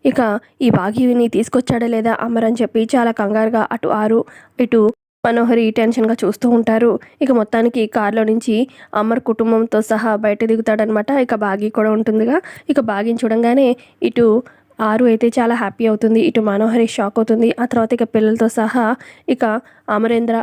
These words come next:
అలాగే బాగీ వస్తూ ఉంటాడనమాట ఇంట్లోకి. ఇక అమర్ వాళ్ళ అమ్మ, నాన్న ఇక బయట నించుంటారు గుమ్మం దగ్గర. హారతి ఇచ్చి లోపలికి తీసుకెళ్దాం అన్నట్టుగా ఇక హారతి ఇచ్చి దిష్టి తీస్తుందనమాట.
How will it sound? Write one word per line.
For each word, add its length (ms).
అలాగే 420
బాగీ 380
వస్తూ 280
ఉంటాడనమాట 520
ఇంట్లోకి. 460
ఇక 140
అమర్ 300
వాళ్ళ 220
అమ్మ, 240
నాన్న 320
ఇక 280
బయట 300
నించుంటారు 540
గుమ్మం 280
దగ్గర. 280
హారతి 420
ఇచ్చి 200
లోపలికి 500
తీసుకెళ్దాం 520
అన్నట్టుగా 360
ఇక 160
హారతి 360
ఇచ్చి 160
దిష్టి 280
తీస్తుందనమాట. 720